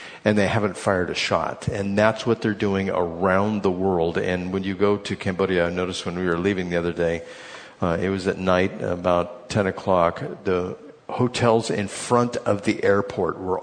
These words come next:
all Chinese. They were all Chinese hotels. So they're having a tremendous influence over there. And some of the regulations that they're imposing, they will eventually stop,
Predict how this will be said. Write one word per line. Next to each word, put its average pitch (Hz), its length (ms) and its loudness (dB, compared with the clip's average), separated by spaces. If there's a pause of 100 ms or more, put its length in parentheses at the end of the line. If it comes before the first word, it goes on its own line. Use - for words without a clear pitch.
all 104 380 0
Chinese. 92 920 -2
They 85 100 -4
were 85 100 -4
all 92 140 -2
Chinese 87 460 -4
hotels. 87 520 -6 (460)
So - 180 0
they're 95 140 2
having 98 240 2
a 85 80 0
tremendous 104 500 0
influence 90 480 -4
over 82 160 -2
there. 82 300 0 (460)
And 92 120 2
some 107 200 -2
of 104 60 0
the 98 80 2
regulations 95 720 0
that 95 160 0
they're 90 180 0
imposing, 95 760 0
they 92 100 2
will 92 240 0
eventually 92 560 -2
stop, - 760 0